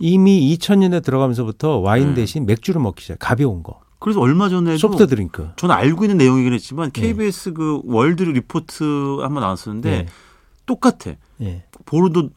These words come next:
Speaker 2: 포도 농가들이 다 갈아엎거나
Speaker 1: 예.
Speaker 2: 또는 다른 작물 재배하겠다고
Speaker 1: 예. 보조금 줘요, 그러면.
Speaker 2: 보조금만
Speaker 1: 예,
Speaker 2: 그걸
Speaker 1: 나라에
Speaker 2: 그
Speaker 1: 보조금
Speaker 2: 엄청
Speaker 1: 주고.
Speaker 2: 많아졌대요.
Speaker 1: 그리고 심지어 포도 와인이 안 팔려서 이제 결국은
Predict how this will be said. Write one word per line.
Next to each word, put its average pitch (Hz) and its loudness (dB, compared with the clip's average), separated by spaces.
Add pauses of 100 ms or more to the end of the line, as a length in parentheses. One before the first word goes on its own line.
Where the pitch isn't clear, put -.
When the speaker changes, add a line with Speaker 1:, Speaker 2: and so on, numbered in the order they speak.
(140)
Speaker 2:
포도 214 -4
농가들이 147 -2
다 - -6
갈아엎거나 120 0
Speaker 1:
예. 92 -4
Speaker 2:
또는 220 0 (540)
다른 185 2 (240)
작물 160 0 (300)
재배하겠다고 135 2
Speaker 1:
예. - -20
보조금 190 4
줘요, 131 0
그러면. 117 -8
Speaker 2:
보조금만 185 4
Speaker 1:
예, - 0
Speaker 2:
그걸 190 6
Speaker 1:
나라에 220 8
Speaker 2:
그 165 -2
Speaker 1:
보조금 160 2
Speaker 2:
엄청 147 6
Speaker 1:
주고. 170 4
Speaker 2:
많아졌대요. 98 -2 (120)
Speaker 1:
그리고 175 0
심지어 208 4 (140)
포도 202 -2
와인이 160 4
안 117 4
팔려서 156 0
이제 135 -2
결국은 139 -2